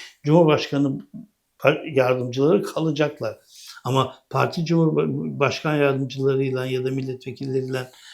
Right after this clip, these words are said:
cumhurbaşkanı yardımcıları aynı fikirde insanlar değiller ki. Aynı şeyleri söylemiyorlar. Birbirinin zıtlığını söylüyorlar.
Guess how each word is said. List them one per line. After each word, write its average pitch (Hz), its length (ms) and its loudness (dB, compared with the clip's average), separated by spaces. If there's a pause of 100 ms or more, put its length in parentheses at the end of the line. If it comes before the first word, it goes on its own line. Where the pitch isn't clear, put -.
(160)
cumhurbaşkanı 160 680 6
yardımcıları 135 760 0 (420)
aynı 139 280 2
fikirde 139 460 -2
insanlar 143 580 -4
değiller 214 420 -4
ki. - 80 -20 (1400)
Aynı 139 240 2
şeyleri 156 380 2
söylemiyorlar. 151 720 0
Birbirinin 147 380 -2
zıtlığını 143 540 -4
söylüyorlar. 107 640 -6